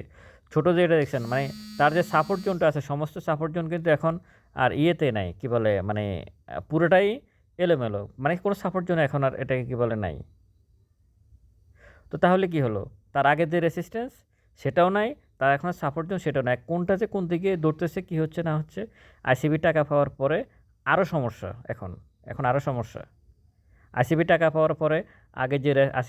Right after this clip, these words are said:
আইসিবি টাকা পাওয়ার আগে, আহ, ইন্ডেক্সের যে রেজিস্ট্যান্স ছিল আগের, আর আইসিবি টাকা পাওয়ার পরে ওই রেজিস্ট্যান্সটা এখনও ব্রেক করতে পারে নাই মার্কেট। তাহলে আইসিবিকে তিন হাজার কোটি টাকা দেওয়ার কী হলো? মানে এটার কি কোনো, মানে কোনো ব্যাখ্যা আছে, কোনো কিছু আছে?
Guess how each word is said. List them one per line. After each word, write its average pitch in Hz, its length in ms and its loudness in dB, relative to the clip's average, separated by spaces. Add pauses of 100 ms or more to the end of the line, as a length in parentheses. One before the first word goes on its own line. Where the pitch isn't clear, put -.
(160)
আইসিবি 147 400 -4
টাকা 143 300 -2
পাওয়ার 135 280 2 (180)
আগে, 127 360 -2 (600)
আহ, 113 280 0
ইন্ডেক্সের 147 520 0
যে 156 120 0
রেজিস্ট্যান্স 139 580 -2
ছিল 139 200 -2
আগের, 113 300 2 (460)
আর 110 140 -2
আইসিবি 135 340 -2
টাকা 147 280 2
পাওয়ার 131 240 0
পরে 131 280 0 (560)
ওই 139 140 2
রেজিস্ট্যান্সটা 151 920 -2
এখনও 143 280 -2
ব্রেক 123 300 0
করতে 139 260 -6
পারে 110 260 0
নাই 117 160 0
মার্কেট। 90 340 -6 (640)
তাহলে 123 280 2
আইসিবিকে 143 420 -2
তিন 147 200 -6
হাজার 127 220 0
কোটি 139 220 -8
টাকা 135 260 0
দেওয়ার 135 260 2
কী - 180 -6
হলো? 110 220 0 (100)
মানে 113 180 -4
এটার 127 160 -2
কি 127 120 -4
কোনো, 127 200 -2 (520)
মানে 110 100 -4
কোনো 120 160 -2
ব্যাখ্যা 123 360 2
আছে, 156 240 -2
কোনো 131 220 -6
কিছু 143 240 -8
আছে? 147 220 -8